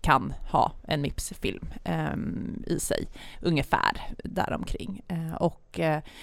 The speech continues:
det som var superintressant rent som ett, ehm, eh, aktieperspektiv, rent finansiellt perspektiv. Man förstod ju att det är cykel som har varit eller, och är deras cash cow, och det är där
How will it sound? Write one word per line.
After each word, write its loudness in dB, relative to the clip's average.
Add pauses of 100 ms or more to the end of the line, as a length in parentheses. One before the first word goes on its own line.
(140)
det 10
som 2
var 6
superintressant 2
rent -2
som -4
ett, -8
ehm, -2 (1400)
eh, 2 (120)
aktieperspektiv, 0
rent 2
finansiellt 2
perspektiv. 0
Man 6
förstod 4
ju 0
att -2
det 2
är 2
cykel -2
som -2
har 4
varit 6
eller, 0
och 8
är 6
deras 2
cash 4
cow, 4
och 2 (320)
det 0
är 0
där 6